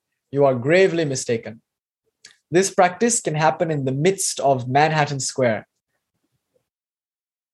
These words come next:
Just pay attention to your subjective experience as often as you can think to do it. That's all this practice requires. Be more interested in you, the subject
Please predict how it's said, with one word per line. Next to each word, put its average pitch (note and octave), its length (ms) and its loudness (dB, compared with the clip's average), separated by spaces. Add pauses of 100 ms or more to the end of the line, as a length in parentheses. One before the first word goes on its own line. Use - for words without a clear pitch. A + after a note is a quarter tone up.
(300)
Just G#3+ 360 2
pay G#3+ 140 6
attention D#3+ 560 0
to D3 80 -2
your C3 120 2
subjective C#3 680 2
experience C#3+ 600 -4
as D3 200 -6
often D#3+ 420 0
as C#3 140 -4
you C3+ 80 -6
can B2+ 220 -10
think - 360 -6
to C#3 100 -8
do A#2+ 200 -4
it. - 240 -8
That's C3+ 240 0
all F#3 320 4
this D3+ 180 -4
practice C#3 500 -6
requires. A2+ 600 -10 (840)
Be F#3+ 180 2
more G#3+ 280 4
interested G3 420 -4
in D3+ 220 -4
you, F#3+ 360 0
the C#3+ 120 -2
subject C#3+ 680 -2